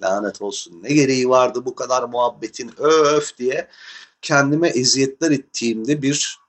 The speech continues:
vaziyet var. Sarhoşken insanlarla çok fazla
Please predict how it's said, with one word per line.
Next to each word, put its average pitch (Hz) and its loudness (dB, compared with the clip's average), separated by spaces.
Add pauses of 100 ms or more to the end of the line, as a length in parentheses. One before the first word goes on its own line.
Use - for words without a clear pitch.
vaziyet 110 2
var. 76 0
Sarhoşken 113 0
insanlarla 107 0 (1000)
çok - -14
fazla 92 2